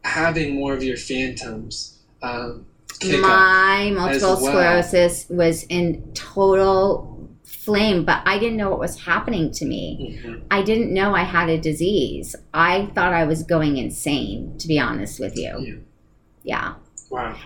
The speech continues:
Speaker 2: And I lived right
Speaker 1: Wow.
Speaker 2: across the street from a church, so I write about
Speaker 1: Yeah.
Speaker 2: that also in that chapter.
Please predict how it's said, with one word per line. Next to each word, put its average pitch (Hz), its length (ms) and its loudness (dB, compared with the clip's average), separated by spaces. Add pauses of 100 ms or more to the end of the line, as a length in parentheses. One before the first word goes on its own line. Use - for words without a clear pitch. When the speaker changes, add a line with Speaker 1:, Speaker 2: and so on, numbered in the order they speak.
(100)
Speaker 2:
And 392 240 4
I 311 80 4
lived 262 220 4
right 226 180 2
Speaker 1:
Wow. 240 60 2
Speaker 2:
across 208 320 0
the 196 80 -4
street 165 240 -4
from - 140 -6
a 156 100 -4
church, 170 340 0 (120)
so - 180 -6
I 165 200 2
write 180 200 4
about 160 220 2
Speaker 1:
Yeah. 160 80 0
Speaker 2:
that 160 360 2 (100)
also 160 440 2
in 156 160 0
that - 220 0
chapter. 170 580 -2